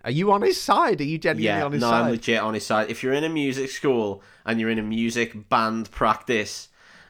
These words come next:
Speaker 2: and you're sitting there at an instrument and someone's saying, "You're too slow or you're too fast," you count in bars. Yeah, no, I'm,
Speaker 1: Mate,
Speaker 2: I'm all
Speaker 1: what if it's
Speaker 2: aboard.
Speaker 1: not? What if it's not one four time? What if it's, like, one three or,
Speaker 2: Yeah, but it,
Speaker 1: or
Speaker 2: but
Speaker 1: two eight or
Speaker 2: it
Speaker 1: something?
Speaker 2: is though, isn't it?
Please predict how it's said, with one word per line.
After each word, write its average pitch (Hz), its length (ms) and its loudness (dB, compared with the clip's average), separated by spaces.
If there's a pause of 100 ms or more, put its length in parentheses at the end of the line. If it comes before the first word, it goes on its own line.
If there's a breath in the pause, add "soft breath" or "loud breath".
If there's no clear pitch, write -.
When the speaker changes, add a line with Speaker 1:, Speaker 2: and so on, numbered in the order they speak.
Speaker 2:
and 104 420 0
you're 117 140 -4
sitting 131 380 -2
there 123 320 0 (100)
at 131 160 4
an 139 80 -2
instrument 131 720 -4
and 113 180 -4
someone's 113 460 -4
saying, 107 260 -2
"You're 104 140 -4
too 139 260 -6
slow 123 320 0
or 113 100 0
you're 107 120 -2
too 120 240 -4
fast," 117 400 0
you 101 160 -16
count 104 340 -4
in 101 140 -4
bars. 92 440 -10
Yeah, 101 260 -4
no, 104 120 -4
I'm, 104 140 -2
Speaker 1:
Mate, 196 180 4
Speaker 2:
I'm 117 220 2
all 117 100 0
Speaker 1:
what 196 120 8
if 214 80 6
it's - 120 4
Speaker 2:
aboard. 202 180 2
Speaker 1:
not? - 120 -20
What 160 160 6
if 190 80 6
it's 180 140 2
not 165 180 2
one 151 240 0
four 156 320 -2
time? 160 460 -2
What 175 120 2
if 165 60 2
it's, 165 140 -2
like, 151 180 2
one 143 180 2
three 143 360 0
or, 170 100 4
Speaker 2:
Yeah, 147 80 6
but 131 160 4
it, 117 60 0
Speaker 1:
or 117 160 -2
Speaker 2:
but - 80 -20
Speaker 1:
two 139 260 4
eight 156 280 2
or 131 100 2
Speaker 2:
it - 20 0
Speaker 1:
something? 127 140 2
Speaker 2:
is 139 220 -2
though, 143 200 2
isn't 135 220 -2
it? - 160 -10